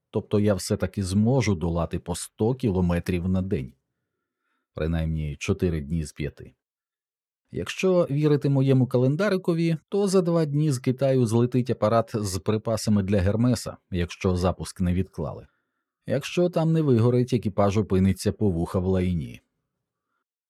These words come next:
Я хвилююся через це більше, ніж через будь-що інше. Моєму життю смертельна небезпека загрожує вже кілька місяців, я звик до неї, але зараз я знову нервуюся. Помирати було б кепсько,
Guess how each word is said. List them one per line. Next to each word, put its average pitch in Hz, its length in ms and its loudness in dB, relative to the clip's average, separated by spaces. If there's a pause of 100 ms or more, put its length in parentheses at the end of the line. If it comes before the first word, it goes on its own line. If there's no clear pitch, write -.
Я - 120 -6
хвилююся 139 540 2
через 120 340 -2
це 113 200 0
більше, 123 500 0
ніж 104 300 2
через 95 360 -2
будь-що 98 680 -4
інше. 92 460 -4 (1040)
Моєму 175 300 2
життю 117 440 2
смертельна 101 540 0
небезпека 95 580 0
загрожує 95 540 2
вже 90 180 -2
кілька 98 420 0
місяців, 82 640 0 (140)
я 110 200 2
звик 107 300 2
до 78 140 -4
неї, 62 340 -10 (220)
але 95 200 0
зараз 90 440 2
я 87 240 -2
знову 95 400 2
нервуюся. 95 720 -2 (280)
Помирати 151 500 -2
було 127 300 2
б 120 180 -6
кепсько, - 560 -10